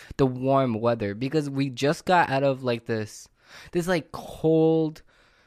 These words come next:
like, weather. There's no s-, there's no, there was no snow, there was no excitement, there was no nothing to look forward to. We just spent all of this time inside of our house because of, you know what happened, because of,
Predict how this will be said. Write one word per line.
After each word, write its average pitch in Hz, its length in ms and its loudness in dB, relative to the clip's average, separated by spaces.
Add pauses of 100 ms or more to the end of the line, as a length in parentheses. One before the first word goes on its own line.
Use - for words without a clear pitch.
(680)
like, 143 240 2
weather. 135 480 4
There's 131 280 0
no 135 400 2
s-, - 380 -8
there's 143 180 -2
no, 147 140 -2
there 147 180 -2
was 147 120 2
no 147 140 2
snow, 147 460 0
there 147 100 -2
was 143 140 -4
no 131 300 -4 (120)
excitement, 147 600 0
there 147 80 2
was 143 100 -2
no 143 160 0
nothing 143 400 0
to 139 100 0
look 123 180 -2
forward 156 340 2
to. 156 140 0
We 139 280 -2
just 165 240 -8
spent 156 340 -2
all 151 200 0
of 175 100 -4
this 165 160 -4
time 139 240 -2
inside 147 180 -4
of 160 100 -4
our 143 140 0
house 139 240 -4
because 147 240 -4
of, 135 140 -4
you 123 160 -2
know 170 160 2
what 147 240 -2
happened, 113 560 -4 (480)
because 160 520 -2
of, 147 560 2